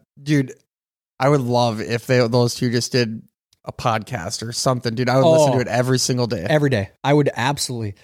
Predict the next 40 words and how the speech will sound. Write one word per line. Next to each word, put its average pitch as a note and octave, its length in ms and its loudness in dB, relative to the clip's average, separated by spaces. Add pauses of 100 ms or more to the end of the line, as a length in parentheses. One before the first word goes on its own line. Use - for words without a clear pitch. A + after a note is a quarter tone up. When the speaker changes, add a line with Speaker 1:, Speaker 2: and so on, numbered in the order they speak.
(220)
Speaker 2:
Well, F#3 100 2
dude, A#3 120 0
that's F#3 180 0
why G3 140 2
sometimes G#3 420 0
I'll C#3+ 120 4
watch B2 380 -2
that. A#2 220 0
I C#3 40 0
don't F#3+ 100 2
even C#3 140 0
watch A#2+ 400 -4
basketball C3+ 580 -4
that F#2 100 -4
much, G2 260 -12
but G#2 100 -2
I'll D3+ 180 2
turn C3 100 0
Speaker 1:
Yeah. C#3+ 220 2
Speaker 2:
on D3+ 160 0
the, A2+ 280 0 (500)
the A#2+ 320 0
T D3 160 0
N, B2+ 120 0 (140)
T D3 160 -4
N C3 60 -2
T, C3+ 180 -2
I A2 60 0
think, G2+ 400 -6 (200)
their, A#2+ 300 0
uh, A2 160 0
pregame C3 420 0
show, D#3 320 -2 (200)
just E3 180 2
to G#3 60 2
hear E3+ 200 2
them A2 260 -2 (120)
bicker. A2 280 -8 (300)
Speaker 1:
Same. C#3+ 360 0 (340)
Speaker 2:
<laughs> - 340 -6